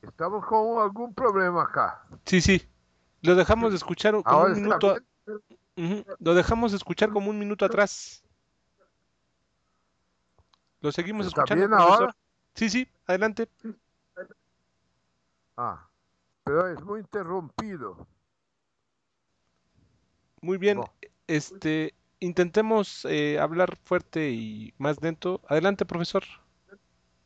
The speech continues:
Speaker 1: ¿Están oyendo? ¿Está bien para ustedes?
Speaker 2: Creo que sí, profesor, adelante.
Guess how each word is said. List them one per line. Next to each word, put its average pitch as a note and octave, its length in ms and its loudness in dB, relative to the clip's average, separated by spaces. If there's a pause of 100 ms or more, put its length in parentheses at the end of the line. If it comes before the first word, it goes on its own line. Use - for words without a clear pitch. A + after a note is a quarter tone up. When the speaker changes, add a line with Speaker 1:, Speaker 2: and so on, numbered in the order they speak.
(3500)
Speaker 1:
¿Están D3+ 540 -6
oyendo? F#3+ 960 -6 (840)
¿Está E3 300 0
bien G3+ 360 0
para C3 540 -4 (280)
ustedes? A3+ 480 -8 (340)
Speaker 2:
Creo G3+ 220 6
que G#3 120 2
sí, A3+ 140 -4
profesor, G3 360 -2
adelante. G#3 380 0